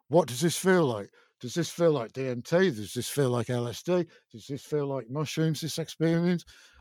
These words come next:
And that's all going through your head. You, you're collating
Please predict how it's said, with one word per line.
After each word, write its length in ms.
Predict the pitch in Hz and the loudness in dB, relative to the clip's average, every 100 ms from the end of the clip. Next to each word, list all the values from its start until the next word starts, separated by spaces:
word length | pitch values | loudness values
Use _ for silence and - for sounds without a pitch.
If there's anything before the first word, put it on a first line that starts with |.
| - | 2
And 100 | 190 | 4
that's 200 | 208 - | 4 6
all 160 | 240 254 | 6 6
going 180 | 277 | 6
through 200 | 262 233 | 4 2
your 100 | 214 | 4
head. 200 | 185 190 | 6 6
You, 260 | 202 165 196 | 2 -2 -2
you're 300 | 175 160 190 | -2 -2 -4
collating 520 | - 214 262 240 208 | 0 2 2 2 -2